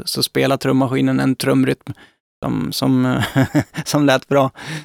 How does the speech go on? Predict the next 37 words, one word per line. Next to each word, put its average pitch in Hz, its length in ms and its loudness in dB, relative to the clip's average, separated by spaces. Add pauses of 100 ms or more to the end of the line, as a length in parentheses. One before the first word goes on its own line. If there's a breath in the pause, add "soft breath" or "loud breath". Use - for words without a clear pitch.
(260 loud breath)
Eh, 139 260 4
så 135 160 0
att, 135 160 -2
eh, 147 80 4
vi 151 360 2
började 151 400 4
direkt. 160 240 0
Jag 147 100 2
hade 156 320 0
ett 139 580 2
band, 156 500 2
eh, 139 60 4 (1200)
när 143 80 0
jag 147 80 2
var 135 80 0
tolv 139 300 0
då, 135 120 0
som 139 200 -2
hette 135 200 -2
Pontus 135 380 -2
och 135 140 -2
Skåningen, 139 720 2
eh, - 500 -2
där, - 460 -2
där 131 140 0
vi 139 80 2
körde 135 260 0
instrumentala 139 760 0 (480 soft breath)
syntpoplåtar 131 880 0
i, 131 340 -2 (880)
i - 420 -4
liksom - 280 -4
en 127 240 -2
hybrid 120 440 0
av 120 180 0
Jarre 127 460 0
och 131 140 -4